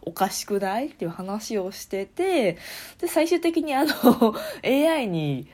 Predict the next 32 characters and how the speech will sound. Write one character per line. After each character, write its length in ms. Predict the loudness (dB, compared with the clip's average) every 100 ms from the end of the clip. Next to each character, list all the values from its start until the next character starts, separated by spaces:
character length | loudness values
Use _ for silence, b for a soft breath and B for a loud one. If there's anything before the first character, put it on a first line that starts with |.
| B
あ 160 | -2
の、 220 | 0 -2
決 180 | -4 -2
め 240 | 0 2 0
さ 160 | -2
せ 100 | 0
れ 140 | 2 4
ば 160 | 2
い 100 | 2
い 20 |
ん 80 | 2
だ 120 | 0
的 340 | 0 -4 -6 -10
な 100 | -10
話 400 | -8 -6 -6 -2
だ 100 | -4
っ 40 |
た 160 | -2 -6
か 80 | -4
な。 100 | -4
な 100 | -2
ん 20 |
か 80 | -4
そ 180 | 0 4
う 40 |
い 60 | 4
う 20 |
話 540 | 2 -2 -2 -2 0
を 120 | 2
し 140 | 0 -2
て 160 | -4
て、 260 | 0 0 0